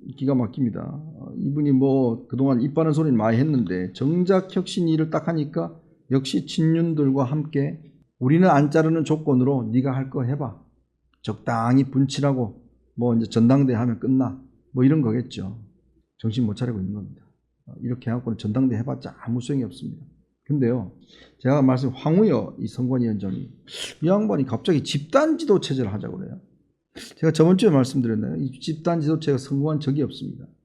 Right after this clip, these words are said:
그리고 또 당내 친윤들은요, 김문수, 하-, 한동훈을 아예 못 나오게 하는 규정을 만들어달라. 이 요-, 요청을 하고 있어요.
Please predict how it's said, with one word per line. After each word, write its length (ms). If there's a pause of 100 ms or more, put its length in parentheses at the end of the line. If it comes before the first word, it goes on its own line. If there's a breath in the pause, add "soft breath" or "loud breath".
(200)
그리고 360
또 360
당내 460
친윤들은요, 880 (400 soft breath)
김문수, 1120
하-, 260
한동훈을 680
아예 200
못 240
나오게 480
하는 560
규정을 300
만들어달라. 580 (400)
이 140
요-, 180
요청을 400
하고 200
있어요. 280